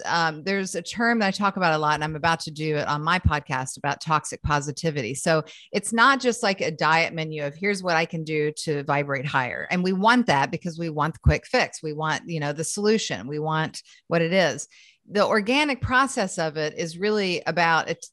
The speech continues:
I mean, we can do some things like you can choose to eat a healthier lunch today. It's gonna help you vibrate higher. You know, if you eat greasy, crappy food,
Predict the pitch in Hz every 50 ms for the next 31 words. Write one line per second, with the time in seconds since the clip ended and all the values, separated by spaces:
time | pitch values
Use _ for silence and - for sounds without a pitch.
0 | - - 170 175 175 165 156 - _ _ - - - _ - 240 294 294 294 277
1 | 233 202 175 147 185 226 262 269 - - 196 175 165 165 160 156 156 165 160 170
2 | 156 151 - 202 190 - 214 190 - - - - 208 208 208 185 170 160 175 -
3 | - - 156 92 113 165 165 - 110 160 147 165 156 151 - 180 165 160 160 165
4 | 185 185 190 196 - - - 165 143 135 139 147 110 - - - - 226 226 -
5 | - 294 285 277 254 254 262 254 254 254 254 254 254 254 247 - - 196 240 277
6 | 320 285 180 143 123 117 123 123 110 - 62 - 123 135 151 - 160 156 147 143
7 | 147 165 190 220 - - 175 - - 185 180 - - 180 180 170 147 - _ -
8 | 170 185 196 202 - - 196 185 - - 196 190 190 190 - 196 180 - - 196
9 | 202 214 247 269 285